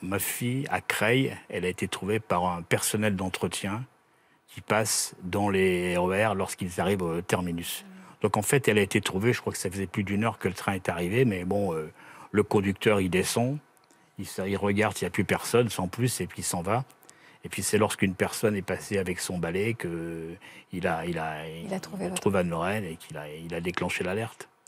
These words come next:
Speaker 2: Qu'est-ce que vous avez découvert du passé de cet homme ?
Speaker 1: Eh ben, que c'était pas la première fois, que quelques années plus tôt, il avait agressé une jeune femme exactement au même endroit,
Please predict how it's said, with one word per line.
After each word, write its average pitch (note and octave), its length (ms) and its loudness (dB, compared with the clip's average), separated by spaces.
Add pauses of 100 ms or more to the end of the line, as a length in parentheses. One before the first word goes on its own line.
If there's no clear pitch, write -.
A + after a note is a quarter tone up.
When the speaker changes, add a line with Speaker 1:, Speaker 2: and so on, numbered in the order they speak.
(580)
Speaker 2:
Qu'est-ce - 180 -2
que A3+ 100 0
vous G3 140 4
avez E3+ 140 6
découvert F3 420 2
du E3+ 120 0
passé E3+ 340 2
de - 80 -4
cet - 240 -8
homme ? E3+ 120 -2 (540)
Speaker 1:
Eh F2+ 40 -8
ben, G#2+ 160 4
que - 80 -8
c'était - 260 0
pas C3 120 4
la C3+ 80 6
première G#2+ 280 2
fois, E2+ 320 2 (640)
que F#2 500 2
quelques A#2 440 4
années A2 200 6
plus G2 200 0
tôt, G#2 320 4 (800)
il G#2+ 160 2
avait G#2+ 160 4
agressé G#2+ 420 4
une G2+ 80 2
jeune F#2 220 0
femme A2+ 320 2 (100)
exactement G#2+ 800 4
au F2+ 60 6
même G2 200 4
endroit, F2+ 480 0